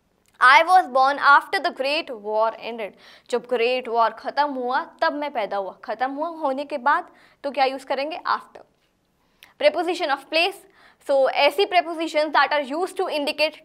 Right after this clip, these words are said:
time, on, at, in and are also the most common prepositions to indicate position। मतलब कि जो पोजीशन भी बता रही हूँ, for example, the cat is on the table। जो कैट है वो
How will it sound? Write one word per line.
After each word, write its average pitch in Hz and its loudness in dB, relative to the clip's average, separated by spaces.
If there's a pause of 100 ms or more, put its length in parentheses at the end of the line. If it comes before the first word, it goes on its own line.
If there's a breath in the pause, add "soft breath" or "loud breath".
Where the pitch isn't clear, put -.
time, 277 2 (220)
on, 285 10 (200)
at, 277 8 (160)
in 294 2 (140)
and 294 2
are 294 6
also 294 4
the 302 0
most 330 -4
common 330 2
prepositions 285 -6
to 320 -8
indicate 269 -6
position। 220 -6 (100)
मतलब 208 -8 (100)
कि 269 -10
जो 294 -8
पोजीशन 269 -8
भी 269 -6
बता 226 2
रही 208 -4
हूँ, 220 -8
for 269 0
example, 269 0
the 302 -4
cat 311 8
is 302 -10
on 262 2
the 262 -4
table। 202 -8 (280 soft breath)
जो 277 -8 (100)
कैट 294 6
है 302 0
वो 370 -4